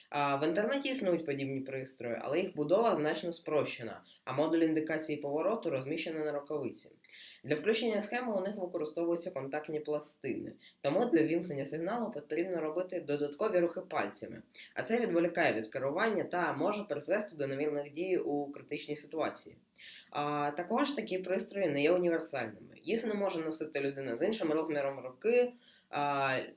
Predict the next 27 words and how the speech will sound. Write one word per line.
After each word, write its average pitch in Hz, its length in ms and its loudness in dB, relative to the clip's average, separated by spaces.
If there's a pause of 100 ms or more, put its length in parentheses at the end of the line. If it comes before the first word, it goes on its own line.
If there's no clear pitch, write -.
(420)
не 160 120 2
можна 220 260 6
переставити 170 580 2
пристрій 151 480 0
з 131 100 -8
лівої 147 320 6
руки 135 280 -4
на 120 120 -4
праву, 185 600 6
а 156 340 4
також 202 360 2
знижується 160 440 -4
комфортабельність 139 840 -4
користування 151 680 -2
у 120 260 -2
жарку 113 300 -6
або 139 220 0
холодну 151 420 -4
погоду. 156 460 -2 (600)
У 202 240 4
запропонованому 185 800 2
мною 214 360 4
пристрої, 151 520 0
завдяки 156 460 0
вбудованому 147 640 2
модулю 135 340 -2
гіроскопа, 139 680 -4